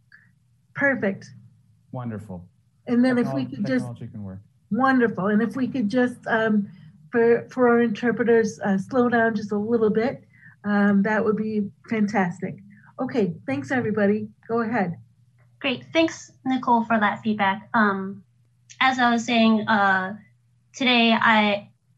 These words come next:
Speaker 3: I will be starting with an overview about Vision Zero and, uh, specifically talking about how it has focused on seniors and people with disabilities. Uh, uh, then I'll turn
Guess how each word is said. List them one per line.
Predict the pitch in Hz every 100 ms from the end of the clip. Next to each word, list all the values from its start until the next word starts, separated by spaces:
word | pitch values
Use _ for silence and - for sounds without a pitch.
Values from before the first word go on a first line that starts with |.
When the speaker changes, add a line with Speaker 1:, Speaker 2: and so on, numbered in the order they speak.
| _ 233
Speaker 3:
I | 240
will | 233
be | 226
starting | 220 226 220 214
with | 208
an | -
overview | 339 339 330 330 330 -
about | 226 208 208
Vision | 208 202 208
Zero | 285 294 294 - -
and, | 214 202 196 190 - - -
uh, | 214
specifically | 208 - 214 240 233 220 220 214 214
talking | 214 220 208
about | 202 190 - - _
how | - - 220
it | 202 214
has | 214 -
focused | 202 208 208 -
on | 196 190 196 - _
seniors | - 262 247 220
and | 208 214
people | 214 185
with |
disabilities. | 196 185 - 202 226 359 415 _ - - -
Uh, | 208 196 175
uh, | 220 208
then | 202 202
I'll | 196 196
turn | 208 220 196 196 214